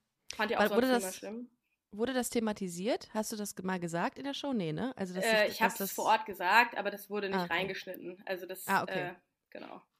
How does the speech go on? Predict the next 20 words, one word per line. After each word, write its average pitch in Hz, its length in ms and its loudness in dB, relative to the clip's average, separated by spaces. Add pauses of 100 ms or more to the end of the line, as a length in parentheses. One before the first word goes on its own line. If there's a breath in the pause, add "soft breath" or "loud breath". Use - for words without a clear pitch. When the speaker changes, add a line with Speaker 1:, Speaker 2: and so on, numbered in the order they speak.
(220)
Speaker 1:
Also 190 120 -6
die 214 60 -4
Speaker 2:
Okay, 208 120 -6
Speaker 1:
dachten - 100 8
Speaker 2:
also 196 140 6
Speaker 1:
einfach, 214 160 4
Speaker 2:
es 220 40 -2
Speaker 1:
ich - 60 -8
bin 220 120 0
unsterblich 208 440 2
verliebt, 208 360 -4
äh, 190 220 0
nach 180 320 -2
zwei 185 280 4
Speaker 2:
<laughs> - 20 0
Speaker 1:
Wochen 190 200 -2
in 185 120 0
Iri, 190 340 0
so. 180 160 0
Speaker 2:
<laughs> - 1040 2